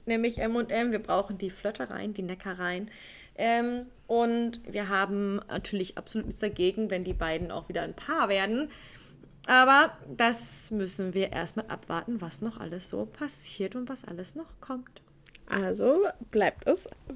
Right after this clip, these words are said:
Speaker 2: weiterhin spannend. Wir sind sehr gespannt, was die nächste Folge für uns bereithält, was sie wieder Spannendes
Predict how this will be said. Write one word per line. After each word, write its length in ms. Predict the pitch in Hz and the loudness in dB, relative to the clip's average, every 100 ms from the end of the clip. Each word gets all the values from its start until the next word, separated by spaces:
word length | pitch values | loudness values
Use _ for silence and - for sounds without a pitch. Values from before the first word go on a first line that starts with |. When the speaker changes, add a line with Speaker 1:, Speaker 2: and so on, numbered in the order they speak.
| - | 4
Speaker 2:
weiterhin 500 | 196 175 233 269 339 - | 6 6 6 4 2 -2
spannend. 1080 | - - - - - 202 185 202 294 381 - - - - - - - | -12 -10 -10 -14 0 2 2 2 0 -2 -12 -18 -16 -16 -18 -20 4
Wir 140 | 247 | 6
sind 320 | 247 240 247 370 440 - - | 10 10 10 4 -2 -10 -6
sehr 280 | 226 233 220 | 2 6 6
gespannt, 720 | 220 262 - - 220 202 277 | 6 2 -4 0 2 4 4
was 180 | 214 220 | 2 4
die 320 | 254 262 302 - | 4 6 6 4
nächste 640 | 240 240 277 285 - 277 | 4 8 8 6 -2 -4
Folge 400 | 269 254 233 254 | 0 2 4 2
für 260 | 254 262 240 | 2 2 4
uns 400 | 254 269 311 - | 2 0 -4 -4
bereithält, 880 | 302 285 180 196 220 208 214 240 226 | 0 2 2 2 2 2 4 2 2
was 220 | 208 - | -2 -2
sie 160 | 214 214 | -2 0
wieder 400 | 214 208 226 262 | 2 4 6 4
Spannendes 600 | - - 208 202 220 | 0 -4 -2 0 -4